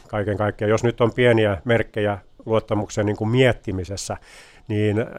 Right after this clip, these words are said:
kyllä mä olen täysin varma siitä, että kun saadaan näitä muutamat keisit tässä pois alta, niin en, en näe mitään semmoista syytä, minkä takia kansalaisten,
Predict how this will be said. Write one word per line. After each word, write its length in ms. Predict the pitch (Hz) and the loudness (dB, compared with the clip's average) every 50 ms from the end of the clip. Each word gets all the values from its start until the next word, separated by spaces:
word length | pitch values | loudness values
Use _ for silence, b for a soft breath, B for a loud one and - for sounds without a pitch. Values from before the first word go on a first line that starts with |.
| - - - 110 - _ | -14 -14 -14 -14 -14 _
kyllä 120 | - 117 107 | -6 -2 2
mä 80 | 113 | 4
olen 160 | 110 113 110 101 | 4 4 4 4
täysin 260 | 123 117 107 110 104 | 4 4 4 4 4
varma 240 | 107 107 104 107 104 | 2 4 4 2 0
siitä, 300 | - 110 104 98 107 101 | 0 0 0 0 0 -2
että 80 | 95 | -2
kun 100 | - 98 | -4 -2
saadaan 280 | 98 107 104 104 104 101 | 0 0 0 2 0 0
näitä 180 | 101 98 101 | -2 -2 -2
muutamat 360 | 110 107 101 104 101 101 - - | -2 -2 0 0 -2 -2 -4 -2
keisit 340 | - 110 107 92 104 - | -2 -2 0 0 -2 -6
tässä 200 | - 98 92 - - - | -6 -10 -12 -12 -8 -6
pois 200 | 107 101 95 - | -4 -4 -2 0
alta, 320 | 110 113 104 98 - 98 85 b b b b b b - | 2 2 2 0 -2 -8 -14 b b b b b b -6
niin 300 | 104 98 101 98 107 - | -4 -2 -2 -2 -2 -4
en, 340 | - - - - 117 110 113 | -6 -10 -8 -6 -6 -4 -4
en 160 | - 131 117 | -2 0 2
näe 140 | 110 113 110 | 4 4 4
mitään 380 | 110 127 127 - 127 107 101 - | 4 2 2 2 2 0 2 2
semmoista 380 | - 104 98 98 - - 107 | 0 -2 -2 -4 -4 -4 -6
syytä, 440 | - - 120 117 117 104 98 - 104 | -4 0 2 2 4 2 2 -2 -2
minkä 280 | 92 107 104 92 98 98 | -2 -2 -2 -2 -4 -6
takia 560 | - 104 95 - - 101 98 98 95 101 113 113 - - - | -6 -6 -10 -8 -6 -6 -4 -4 -4 -4 -6 -10 -18 -20 -10
kansalaisten, 640 | - 113 107 92 104 98 98 - - - 101 92 | -4 -4 -4 -2 -2 -4 -4 -6 -6 -8 -8 -8